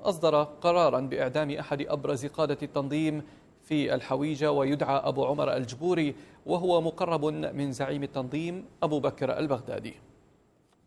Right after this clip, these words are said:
أعلنت وزارة الداخلية العراقية عن قتل وإصابة ثلاثة أفراد من الأمن العراقي في انفجار سيارة مفخخة في منطقة الحلابسة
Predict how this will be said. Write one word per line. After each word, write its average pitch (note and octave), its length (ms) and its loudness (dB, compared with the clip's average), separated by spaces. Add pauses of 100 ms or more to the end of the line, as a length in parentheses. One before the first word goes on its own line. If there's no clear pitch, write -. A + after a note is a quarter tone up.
(1800)
أعلنت F#3+ 420 8
وزارة F#3 480 6
الداخلية E3 520 2
العراقية D3+ 500 4
عن C#3+ 160 2
قتل E3 300 -2
وإصابة D#3 520 2
ثلاثة D#3 560 -2
أفراد D3 380 -2
من C#3+ 280 -4
الأمن D3+ 340 -2
العراقي C#3 500 0
في D#3+ 120 -6
انفجار D3 400 0
سيارة D3+ 500 -2
مفخخة D3+ 580 -6
في E3 160 -6
منطقة C#3 400 -4
الحلابسة D3 720 -2